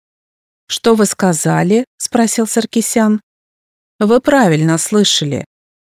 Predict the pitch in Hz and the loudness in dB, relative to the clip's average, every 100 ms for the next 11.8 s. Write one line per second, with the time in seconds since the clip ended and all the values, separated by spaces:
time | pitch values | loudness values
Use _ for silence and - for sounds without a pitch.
0 | - 247 240 247 - 233 254 233 165 190 | 0 0 2 0 0 4 4 4 4 2
1 | 202 170 - - 214 - 175 - 180 220 | 0 -4 -2 0 -2 0 -4 -2 0 0
2 | 240 196 160 170 160 165 175 185 170 180 | 2 0 2 0 2 0 0 -2 0 -2
3 | 160 165 196 208 196 180 - 185 185 175 | 0 0 0 0 0 0 0 -2 -2 0
4 | 160 - 170 170 196 196 196 156 - 143 | -2 0 0 0 0 2 2 0 -2 -6
5 | 135 - _ _ _ _ _ 208 214 214 | -6 -10 _ _ _ _ _ 2 2 4
6 | 262 247 233 254 - 247 - 139 - - | 4 4 4 0 2 0 0 -4 -4 0
7 | 185 160 - 160 - 220 202 165 131 - | 0 0 -4 -4 -2 2 2 2 -2 -8
8 | _ _ _ - 247 233 - 233 233 - | _ _ _ -2 0 0 0 0 0 2
9 | 226 240 - 240 165 - 147 - - 220 | 2 2 2 0 0 -2 -4 -4 -4 0
10 | 208 190 233 226 196 190 175 175 175 170 | 2 4 2 0 0 0 0 0 0 0
11 | 170 190 202 185 151 - - 180 | 0 2 2 2 -2 -8 -10 -10